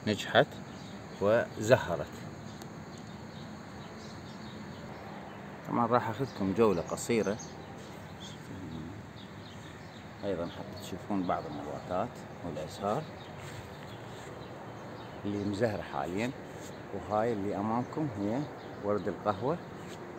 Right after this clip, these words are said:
اللي هو تمر حنه افرنجي. شوفوا جمال الازهار، ايضا بدت بالتزهير في حديقه المنزليه. طبعا هنا عندنا اللون الابيض واللون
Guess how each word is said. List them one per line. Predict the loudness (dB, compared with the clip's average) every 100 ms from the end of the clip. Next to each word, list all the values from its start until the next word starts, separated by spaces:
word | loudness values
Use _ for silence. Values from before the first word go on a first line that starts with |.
| -6
اللي | -4 0
هو | -2
تمر | 2 2 2 2
حنه | 0 0 0
افرنجي. | 0 2 4 2 0 -2 -6 -8
شوفوا | -8 -6 -2
جمال | 2 4 4
الازهار، | 4 4 2 0 0 -8 -10 -10 -8 -8 -8 -8 -8 -8 -8 -10 -10 -10 -10 -10 -10 -10 -10 -10 -10 -10 -10 -10 -10 -10 -10 -10 -6 2
ايضا | 4 6 4
بدت | 4 4 2 0 -6
بالتزهير | -6 -4 -4 -2 -2 -2
في | -4 -4
حديقه | -2 -2 -2 -2 0
المنزليه. | 0 0 -2 -4 -6 -8 -8 -8 -8 -8 -8 -2
طبعا | 2 4
هنا | 6 4
عندنا | 4 2
اللون | 4 4 4
الابيض | 2 2 2 4 4 4
واللون | 2 4 4